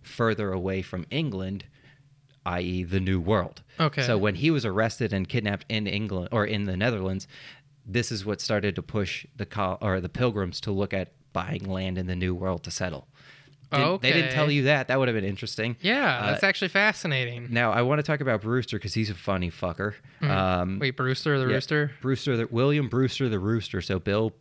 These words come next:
Speaker 1: Brewster the Rooster.
Speaker 2: <laughs>
Speaker 1: Sounds like a wrestling name, but Brewster, he was a postmaster.
Speaker 2: Was he a morning person?
Speaker 1: He,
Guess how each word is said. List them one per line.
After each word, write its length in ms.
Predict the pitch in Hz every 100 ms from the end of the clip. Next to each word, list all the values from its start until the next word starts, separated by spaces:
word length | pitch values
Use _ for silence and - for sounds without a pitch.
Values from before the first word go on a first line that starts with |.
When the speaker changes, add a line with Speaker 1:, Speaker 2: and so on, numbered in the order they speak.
| _
Speaker 1:
Brewster 400 | 104 98 - 104
the 100 | 90
Rooster. 580 | 107 92 82 - 139 196
Speaker 2:
<laughs> 1000 | 123 208 - 196 - 196 - 190 - 190
Speaker 1:
Sounds 220 | 120 127
like 100 | 151
a 20 |
wrestling 320 | - - - 90
name, 160 | 87
but 160 | 104 95
Brewster, 540 | 120 151 175 - 120
he 160 | 120 127
was 120 | 139
a 60 | 117
postmaster. 920 | - - 147 - 90 85 82 - 104 143
Speaker 2:
Was 100 | 131
he 80 |
a 60 | 143
morning 340 | 123 120 131
person? 540 | 135 143 139 165 151 156
Speaker 1:
He, 180 | -